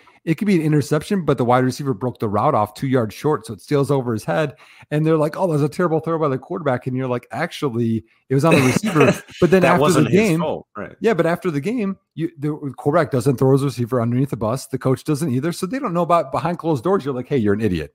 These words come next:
Speaker 1: Like, what were you doing?" You know? And so
Speaker 2: <laughs>
Speaker 1: th-, that, that happens. And, and you're right. We, we don't know. We have to make a lot of guesses because in the N F L now, there's a lot of adjustments and, and
Speaker 2: Mm.
Speaker 1: kind of on the fly reads where receivers will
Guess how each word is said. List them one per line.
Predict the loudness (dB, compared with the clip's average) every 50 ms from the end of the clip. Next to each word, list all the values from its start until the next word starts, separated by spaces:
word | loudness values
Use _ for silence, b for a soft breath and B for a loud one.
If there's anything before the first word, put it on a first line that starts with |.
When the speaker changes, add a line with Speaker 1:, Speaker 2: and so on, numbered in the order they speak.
| _ -6
Speaker 1:
Like, | -4 2 2
what | 2 2
were | 4 2
you | 4 4
doing?" | 4 4 2 0
You | 0 2
know? | 4 4
And | 4 2 2
so | 2 2 2 2
Speaker 2:
<laughs> | 4 4
Speaker 1:
th-, | 2 2 2 0 -4 -4 -4 -4 -6 -12 -10 -2 -2
that, | 0 0 2
that | 0 0 2
happens. | 0 0 0 0 -2 -2 -4 -4 -6 -8 -6 -4
And, | -4 -2 -2 -4 -8 _ _ -8
and | -4 -2 0 0
you're | 0 0
right. | 0 -2 -2 -4 -4 -6 -4
We, | -4 -2 -2 -2
we | -2 -2 -2
don't | 0 0 2 2 2 0 -2 -2 0
know. | 2 2 0
We | 2 2 2
have | 0 0 -2
to | -4
make | -4 -2 0
a | 2
lot | 4 4 4
of | 2 2
guesses | 0 -2 -2 -2 -6 -10 -6
because | -6 -6 -6 -2 0 0 0 0 -2 -4 -6 -4
in | 0 0
the | 2
N | 2 0
F | -2 0 0
L | -2 0
now, | 0 -2 -2 -2 0 -2 -2 b b b b b b b
there's | -2 -2 2 2
a | 0
lot | 2 2 0 2 2 0
of | 0 -2 -4 -8 -12
adjustments | -10 -10 -10 -10 -12 -10 -4 -2 -2 -2 -4 -6 -8 -6 -6 -6 -6 -8 -12 -14 -14 -18 _ _ _ -8
and, | -6 -6 -6 -4 -2
and | 0 0 0 -2
Speaker 2:
Mm. | -4 -4
Speaker 1:
kind | -6 -4 -2
of | -2 -4 -4 -8 b b b b b -4 -2
on | 0 0 2 0
the | -2
fly | -2 -2 0 2 2 2
reads | 2 0 -2 -2 -2 -2 -2 -4 -6 -10
where | -6 -4 -4
receivers | -4 -4 -6 -4 -2 -2 2 2 2 0 0
will | -2 -2 -2 -2 -2 -4 -6